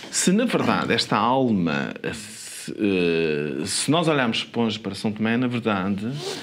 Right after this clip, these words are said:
ele, eh, eh, São Tomé, embora de escala, à escala reduzida, a cidade, por exemplo, está mu-, é muito parecida com qualquer metrópole africana.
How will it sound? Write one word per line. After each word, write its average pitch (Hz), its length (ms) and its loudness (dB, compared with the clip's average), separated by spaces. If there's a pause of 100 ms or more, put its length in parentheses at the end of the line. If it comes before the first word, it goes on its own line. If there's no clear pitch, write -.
(300)
ele, 131 400 2
eh, 117 180 0 (440)
eh, - 40 -6
São 123 220 0
Tomé, 120 340 2
embora 98 300 2
de 90 60 -2
escala, - 300 0
à 82 180 0
escala 117 280 2
reduzida, 120 380 2
a 104 40 0
cidade, 123 400 2
por 107 100 2
exemplo, 104 500 0
está 131 260 0
mu-, 131 380 2
é 131 80 2
muito 202 180 2
parecida 180 300 -2
com 196 160 -2
qualquer 165 400 0
metrópole 139 760 -2
africana. - 680 -6